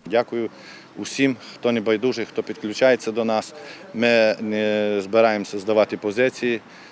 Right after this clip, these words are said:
Якщо війна, значить війна. Ми готові до цього і ми не,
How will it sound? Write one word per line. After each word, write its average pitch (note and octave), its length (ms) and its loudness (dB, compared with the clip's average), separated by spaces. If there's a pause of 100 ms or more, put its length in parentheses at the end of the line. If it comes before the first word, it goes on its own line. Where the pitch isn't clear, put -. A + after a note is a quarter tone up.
(140)
Якщо G#2+ 300 0
війна, A#2+ 400 4
значить A2 320 -4
війна. G2+ 360 0
Ми G2 320 0
готові F#2+ 420 2
до E2 120 -12
цього A2+ 400 2
і G2+ 140 -4
ми G#2 440 0
не, G#2 280 -4